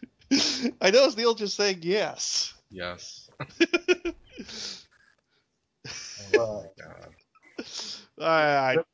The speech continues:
Speaker 3: The,
Speaker 1: like
Speaker 3: the
Speaker 1: I
Speaker 3: thing
Speaker 1: said,
Speaker 3: is
Speaker 1: the, the payoff was all these girls are united in trying to track him down just to hold him down <laughs> at the end.
Speaker 2: Yeah, they're, they're all, like, going after him at the end. They're like,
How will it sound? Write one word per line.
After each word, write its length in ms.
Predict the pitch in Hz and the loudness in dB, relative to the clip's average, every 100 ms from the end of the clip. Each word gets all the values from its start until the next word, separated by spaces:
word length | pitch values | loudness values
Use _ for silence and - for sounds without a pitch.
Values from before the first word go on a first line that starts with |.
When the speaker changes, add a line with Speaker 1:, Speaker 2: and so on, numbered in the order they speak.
| _ _ _ _ 160 156 | _ _ _ _ -14 0
Speaker 3:
The, 60 | |
Speaker 1:
like 160 | 180 208 | 2 4
Speaker 3:
the 80 | 190 | 2
Speaker 1:
I 20 | |
Speaker 3:
thing 100 | 214 | 2
Speaker 1:
said, 200 | 170 156 | 2 2
Speaker 3:
is 60 | 147 160 | -4 -4
Speaker 1:
the, 60 | |
the 100 | 151 | -4
payoff 560 | 147 175 185 170 156 - | -2 0 2 2 2 -2
was 460 | 135 131 127 113 120 | -6 -2 -2 -2 -6
all 240 | 139 175 | -2 -2
these 220 | 202 180 | -2 -6
girls 540 | 143 151 143 135 127 123 - | -4 -2 0 -2 -4 -10 -4
are 180 | 135 135 | 0 0
united 680 | 135 143 143 151 147 120 | 0 2 4 4 2 -2
in 140 | 113 110 | -6 -8
trying 260 | - 139 | -6 -6
to 60 | 123 | -4
track 220 | - 127 | -2 -2
him 100 | 120 | -2
down 220 | 117 113 | -4 -4
just 160 | 113 113 | -4 -10
to 80 | 107 | -10
hold 240 | 120 123 | -8 -6
him 80 | 110 | -4
down 420 | 107 107 110 117 - _ _ _ _ | 0 0 0 -4 -14 _ _ _ _
<laughs> 440 | _ _ _ - | _ _ _ -6
at 120 | 135 | -6
the 180 | 131 120 - | -4 -8 0
end. 300 | 135 143 139 _ _ _ _ - | -2 -2 -12 _ _ _ _ -8
Speaker 2:
Yeah, 180 | 107 101 | -8 -6
they're, 160 | 120 120 | -6 -4
they're 260 | 131 123 | -2 0
all, 380 | 117 117 117 117 | 2 4 4 2
like, 180 | 101 98 | -4 -6
going 240 | 95 92 | -8 -6
after 340 | 92 98 - 87 | -6 -8 -10 -14
him 140 | 85 | -12
at 120 | 85 | -12
the 160 | 90 90 | -12 -10
end. 240 | 87 87 | -10 -12
They're 160 | 87 95 | -14 -12
like, 200 | 85 85 | -14 -16